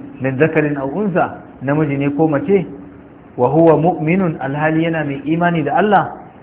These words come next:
"falanuhyiyannahu hayatan tayyiba." Da sannu za mu rayar da shi rayuwa daddada kyakkyawa. Qala ba'du salaf, wani daga cikin magabata yake cewa, "Alhayatu tayyiba,"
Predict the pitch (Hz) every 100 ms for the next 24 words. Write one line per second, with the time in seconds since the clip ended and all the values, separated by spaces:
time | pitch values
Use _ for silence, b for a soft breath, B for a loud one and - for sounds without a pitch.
0 | - 160 156 139 160 - 135 156 165 147
1 | 160 175 139 160 180 127 120 107 107 98
2 | 90 - - - - - 117 117 123 143
3 | 165 - - - - 139 147 139 143 151
4 | 151 139 143 139 123 135 139 139 - -
5 | - - - 135 120 107 156 151 151 143
6 | - - 120 - 127 123 113 104 - -
7 | - - - - - - - - - 147
8 | 156 147 156 156 139 - 175 170 - -
9 | - - - 139 185 190 175 151 151 165
10 | 165 160 143 139 147 151 139 139 135 156
11 | 190 - - - - - 135 131 151 170
12 | 165 160 156 147 190 214 190 139